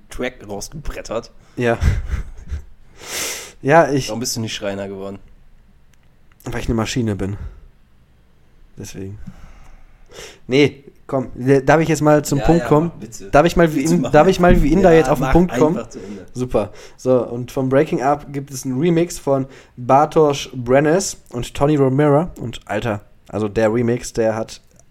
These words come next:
Speaker 2: alles in meinen Synapsen zerstört, ne? Also der hat mich k-, komplett umgehauen.
Speaker 1: Die Nachfolgen
Speaker 2: Komplett.
Speaker 1: davon hört ihr heute in dem Podcast.
Speaker 2: Ja, das liegt aber, glaub ich, eher daran, dass ich heute nur eine Stunde gepennt habe und das ist dann ein bisschen suboptimal. Eine Stunde pennen,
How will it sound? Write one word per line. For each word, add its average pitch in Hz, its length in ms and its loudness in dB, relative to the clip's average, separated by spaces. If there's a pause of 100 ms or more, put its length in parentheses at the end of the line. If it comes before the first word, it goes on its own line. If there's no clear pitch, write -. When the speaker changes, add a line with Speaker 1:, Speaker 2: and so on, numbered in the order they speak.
Speaker 2:
alles 123 920 2
in 120 180 -4
meinen 120 300 0
Synapsen 120 480 -2
zerstört, 110 480 -2
ne? 113 160 -6 (1000)
Also - 200 -18
der 120 200 -6
hat 123 140 -12
mich 120 220 -16 (160)
k-, - 80 -14 (100)
komplett 131 440 -6
umgehauen. 101 320 -6
Speaker 1:
Die 98 40 -6
Nachfolgen 98 400 -4
Speaker 2:
Komplett. 101 180 -4
Speaker 1:
davon 101 240 -10
hört 101 220 -16
ihr 101 100 -14
heute 101 200 -14
in 98 80 -12
dem 95 100 -12
Podcast. - 540 -14 (260)
Speaker 2:
Ja, 117 160 -4
das 110 220 -6
liegt 131 240 -12
aber, 120 160 -4
glaub 127 200 -2
ich, 127 140 -10
eher 147 180 -6
daran, 127 340 -4
dass 117 180 -10
ich - 260 -12
heute 135 480 -6
nur 131 300 -6
eine 135 180 -6
Stunde 131 300 -8
gepennt 190 420 0
habe 107 300 2
und 147 320 -4
das 135 180 -8
ist - 480 -12
dann 127 120 -12
ein 127 40 -8
bisschen 127 220 -6
suboptimal. 101 600 -6
Eine 123 200 -4
Stunde 110 220 -8
pennen, 165 340 -2